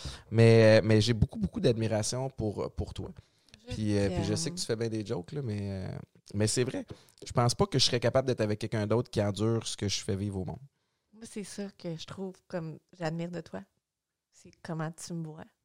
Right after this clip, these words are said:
Speaker 2: <laughs> Non, non, mais pour vrai,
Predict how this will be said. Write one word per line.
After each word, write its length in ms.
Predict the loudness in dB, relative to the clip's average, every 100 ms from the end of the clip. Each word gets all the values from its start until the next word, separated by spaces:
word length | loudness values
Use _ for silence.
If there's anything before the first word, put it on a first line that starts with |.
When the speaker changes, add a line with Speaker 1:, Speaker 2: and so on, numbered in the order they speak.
| _ _ _
Speaker 2:
<laughs> 1600 | -14 -12 -14 -20 _ _ _ -20 -20 -20 -20 -20 -10 -4 4 6 8
Non, 160 | 6 2 -6 -6
non, 160 | -6 -6
mais 140 | -4 -4
pour 160 | -4
vrai, 200 | -4 -4